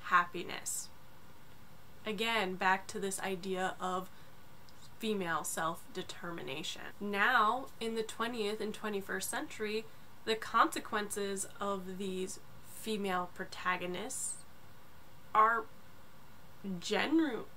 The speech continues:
generally more of a slap in, on the wrist in comparison to their literary forebearers. <laughs> So where does this leave us? Essentially,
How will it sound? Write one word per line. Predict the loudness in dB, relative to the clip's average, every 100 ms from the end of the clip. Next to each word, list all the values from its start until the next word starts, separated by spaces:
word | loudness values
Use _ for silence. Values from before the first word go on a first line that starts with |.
| -4
generally | 2 4 4 0 -2 -4 -4 -6 -8 -12 -12 -12 -6
more | 2 4 4
of | 4
a |
slap | 2 2 4 4 2 -8 -2
in, | -2 -2 0
on | 2
the | 2
wrist | 2 2 2 0 -2 -4 -10 -10 -12 -12 -4
in | -2
comparison | 0 2 2 2 2 0 -2 -2 -6 6
to | 6 8 2 2 0
their | -4 0 0 0
literary | 0 2 2 2 0 -2
forebearers. | 2 4 4 0 0 0 -2 -2
<laughs> | -2
So | 4 8 10 10
where | 6 2
does | 0 -4
this | -4 -4 -4
leave | -4 -2
us? | 0 0 -2 -6 -8 -12 -12 -12 -12 -12 -10 -2
Essentially, | 0 0 0 0 0 -2 -2 0 0 0